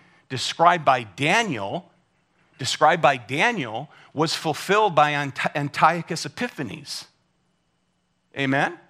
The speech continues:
Yes, fact. In the second century B C. And yet, Jesus speaks as though that was a mere foreshadowing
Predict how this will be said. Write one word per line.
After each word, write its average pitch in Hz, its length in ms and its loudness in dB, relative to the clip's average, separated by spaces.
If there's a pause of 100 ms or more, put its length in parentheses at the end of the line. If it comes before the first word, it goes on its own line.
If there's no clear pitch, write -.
(1200)
Yes, - 600 -4 (280)
fact. - 560 0 (1500)
In 175 180 4
the 156 80 2
second 196 560 2
century 185 520 0
B 185 260 -2
C. - 580 -2 (1800)
And 190 200 4
yet, 220 640 2 (440)
Jesus 190 640 0
speaks - 760 -2 (160)
as 151 220 -2
though 170 200 2
that 196 280 4
was 175 180 -4
a 156 80 0
mere 185 320 0
foreshadowing 170 1300 0